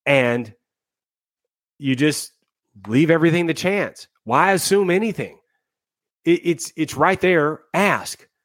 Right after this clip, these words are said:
And so let me put this in, in, in sales, because this is what I do. Uh, but when, when a customer says, "Oh, you guys probably aren't gonna give me what I want for my trade 'cause I'm in the car business.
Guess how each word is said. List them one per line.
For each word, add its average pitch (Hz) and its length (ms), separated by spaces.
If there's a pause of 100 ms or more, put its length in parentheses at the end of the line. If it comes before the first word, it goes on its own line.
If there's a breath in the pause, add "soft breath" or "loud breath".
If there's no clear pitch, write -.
(540)
And 160 320
so 170 260
let 170 160
me 185 100
put 185 160
this - 340 (180)
in, 165 320
in, 156 320
in 147 140
sales, 123 560 (440)
because 143 420
this 156 140
is 147 80
what 156 160
I 156 60
do. 165 380 (680)
Uh, 147 280 (300)
but 156 380 (300)
when, 165 280 (120)
when 160 140
a 147 60
customer 196 400
says, 160 520 (360 soft breath)
"Oh, 151 100
you 151 160
guys 147 260
probably 143 380
aren't 123 220
gonna 117 140
give 113 160
me 113 100
what 107 180
I 107 40
want 107 240
for 107 100
my 95 120
trade 87 360
'cause 90 140
I'm 92 100
in 90 40
the 87 60
car 85 220
business. - 360